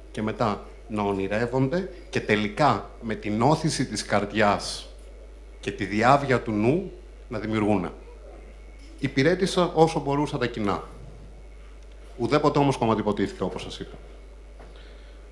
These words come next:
Στον Ελληνικό Σύλλογο στο M I T έκανα διασυνδέσεις με διεθνείς συλλόγους, ισχυροποίησα τους δεσμούς μας με τους απόδημους και τους φιλέλληνας, κάναμε εκδηλώσεις, αυξήσαμε τα ταμεία μας κτλ.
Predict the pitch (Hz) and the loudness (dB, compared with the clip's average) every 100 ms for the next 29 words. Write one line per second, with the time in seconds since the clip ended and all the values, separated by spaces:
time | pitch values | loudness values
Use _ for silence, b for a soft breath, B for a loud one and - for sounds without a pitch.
0 | - - 127 120 117 113 139 135 127 117 | -12 4 8 10 8 6 6 6 4 4
1 | 117 110 101 101 196 160 123 110 110 - | 2 0 0 2 2 2 2 0 -2 0
2 | 101 110 107 101 101 98 92 107 101 - | 0 0 -2 -6 -4 -4 -2 -2 -2 -2
3 | 113 156 185 175 175 170 160 113 - 104 | 4 6 6 4 4 4 2 -2 -2 -2
4 | 98 117 113 98 101 98 104 110 98 101 | 0 -2 -2 -4 -4 -2 0 2 0 -2
5 | - 95 - 110 110 104 101 - - - | -6 -8 -2 2 4 2 0 -6 -12 -10
6 | 92 131 175 180 170 165 143 - - - | -2 2 4 4 4 2 0 -6 -8 -4
7 | 110 113 98 90 95 101 160 170 160 139 | -2 -2 -4 -8 -6 4 6 6 0 -4
8 | 101 - 117 110 98 - - 113 151 175 | -4 -4 -4 -6 -8 -14 -14 -4 0 0
9 | 165 151 - 110 98 | 0 -6 -8 -8 -8